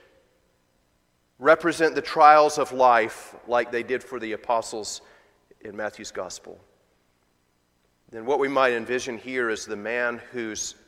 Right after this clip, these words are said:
whose happiness is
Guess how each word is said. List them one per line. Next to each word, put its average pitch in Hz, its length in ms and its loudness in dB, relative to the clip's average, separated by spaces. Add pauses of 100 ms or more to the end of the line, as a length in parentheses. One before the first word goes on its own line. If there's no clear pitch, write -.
(580)
whose 110 360 -8
happiness 127 920 -4 (720)
is - 300 -16